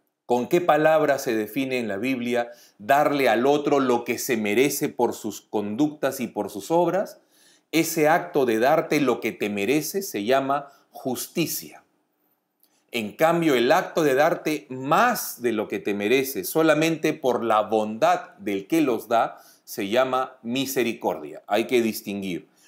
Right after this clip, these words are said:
justicia de misericordia. La justicia significa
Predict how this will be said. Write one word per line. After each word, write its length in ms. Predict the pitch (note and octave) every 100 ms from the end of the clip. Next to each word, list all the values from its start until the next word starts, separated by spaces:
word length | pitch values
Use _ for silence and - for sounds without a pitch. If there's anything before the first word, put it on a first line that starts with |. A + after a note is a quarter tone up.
| _ _
justicia 840 | - A2 - G#3+ G#3+ - G#3 G#3 - - _ _
de 200 | A2 -
misericordia. 840 | A#2 C#3 - A2+ A2 G2 D#2 - -
La 100 | -
justicia 520 | - - - D3 D3+
significa 720 | C3 A2 G#2+ D3+ D3+ D3 -